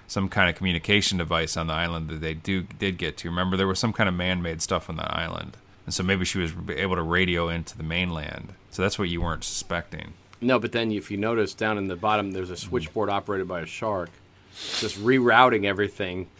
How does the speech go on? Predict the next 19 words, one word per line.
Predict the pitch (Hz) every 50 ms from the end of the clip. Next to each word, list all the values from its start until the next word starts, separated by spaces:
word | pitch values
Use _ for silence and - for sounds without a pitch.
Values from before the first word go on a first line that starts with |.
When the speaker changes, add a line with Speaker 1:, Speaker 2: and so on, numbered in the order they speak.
| - - - - - -
Speaker 2:
to | 101
the | 98 92
man | 98 117 123 127 120 -
killer. | - 104 87 80 76 76 76 76 - - - - - - - - -
Speaker 1:
Right. | - 82 80 78 71 - - - - - - - 60 - -
Speaker 2:
And | - 92
he's | 92 87 82 90
like, | 90 87 80 -
"Oh, | - 117 95 87 90
okay, | 85 - 90 82
thank | - 98 95 -
you | 92 -
for | - 90 82 - - - -
giving | 98 90 92
me | 90 87
the | 87 90 92
old | 90 87 85
prox." | - 110 101 95 90 82 - - - - - - - - - - - -
Speaker 1:
Mm-hmm. | -